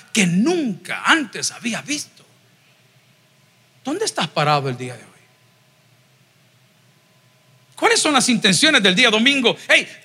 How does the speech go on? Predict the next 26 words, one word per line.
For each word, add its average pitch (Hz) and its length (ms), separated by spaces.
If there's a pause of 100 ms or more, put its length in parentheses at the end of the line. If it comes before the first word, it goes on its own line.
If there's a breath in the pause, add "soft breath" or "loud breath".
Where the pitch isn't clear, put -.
salgamos 254 520
de 214 140
esto 359 300
porque 233 320
vamos 277 360
a 294 40
ir 294 80
a 247 100
pasear". 262 300
Vamos 370 340
a 330 100
pasear 330 380
todo, 339 280
vamos, 320 360
si 285 80
no 302 80
es - 80
pecado 339 400
ir 330 80
a 320 80
pasear. 320 480 (2250)
Pero 139 140
es 180 80
mayor 170 340
bendición 165 480
evangelizar. 147 680